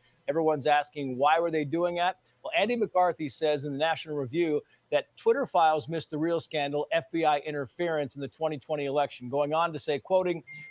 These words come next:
"The F B I was not in a position to order the companies to suppress information. It was, however, well positioned to make them fear that the failure to suppress information it might perceive as dodgy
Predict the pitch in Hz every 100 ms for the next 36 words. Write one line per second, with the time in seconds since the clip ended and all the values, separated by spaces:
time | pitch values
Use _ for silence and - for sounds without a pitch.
0 | - 180 185 185 165 156 120 143 170 190
1 | 190 180 - 139 131 170 175 151 160 -
2 | 196 226 156 113 - - - 147 180 147
3 | 156 151 - 139 147 143 151 - 143 143
4 | 143 139 165 165 165 160 233 240 190 175
5 | 170 160 160 160 165 - 147 175 160 170
6 | 147 160 156 - 170 165 - - 269 208
7 | 131 123 _ _ _ 151 147 135 - 208
8 | 247 254 - 160 160 127 190 220 226 220
9 | 214 190 165 139 165 160 _ - 147 156
10 | 165 - - 151 - 175 156 156 135 117
11 | 170 233 240 143 143